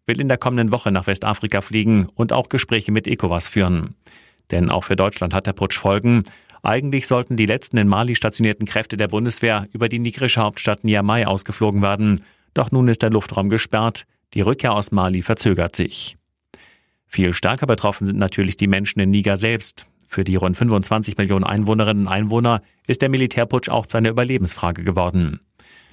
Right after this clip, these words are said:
Traditionell neigen sich im Juli und August die Erntevorräte dem Ende zu. Erst im September ist wieder Erntezeit. Zwanzig Prozent seines Getreides importiert Niger. Doch ecowas hat als Reaktion auf den Konflikt Handels- und Finanzsanktionen erlassen.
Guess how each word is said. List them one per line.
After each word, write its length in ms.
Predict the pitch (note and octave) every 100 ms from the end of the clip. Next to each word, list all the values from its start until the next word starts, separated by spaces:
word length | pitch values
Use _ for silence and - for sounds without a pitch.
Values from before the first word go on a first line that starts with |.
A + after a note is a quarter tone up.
| -
Traditionell 640 | - F2+ - - F#2+ G2+
neigen 320 | F2 G2 G#2+
sich 240 | G2 F#2
im 80 | F#2+
Juli 320 | F#2+ G#2+ G2+
und 100 | F#2+
August 380 | G2 F#2+ G#2+ -
die 60 | G#2
Erntevorräte 640 | G2+ G#2+ - F#2+ G2 F#2+
dem 140 | F#2 F#2
Ende 260 | G#2+ G2
zu. 320 | - A2+ A2+ - _ _ -
Erst 220 | A2 -
im 80 | A#2+
September 440 | A#2 - B2 F#2+
ist 160 | F#2 -
wieder 140 | G#2
Erntezeit. 800 | F2+ F#2 F#2 - F2+ - - - _ _ _ -
Zwanzig 380 | - F2+ F#2+
Prozent 400 | - G2+ A2 G#2+
seines 240 | F2+ F2+ -
Getreides 460 | G2 - G2+ G2
importiert 480 | G#2+ F#2+ - A#2+ A2
Niger. 360 | A2 G#2 G#2+ F2 _ _ _ -
Doch 220 | G#2+ -
ecowas 480 | B2 D3+ B2 G2 -
hat 100 | G#2
als 160 | F#2+
Reaktion 460 | G#2 F#2 - A2+ B2
auf 100 | B2
den 140 | B2+
Konflikt 460 | A#2 A2 - B2 - _ -
Handels- 340 | A#2+ B2 B2+
und 100 | B2
Finanzsanktionen 720 | B2 B2 A#2 F#2+ F#2 G2 F#2+
erlassen. 560 | G2 G2 - G#2+ F#2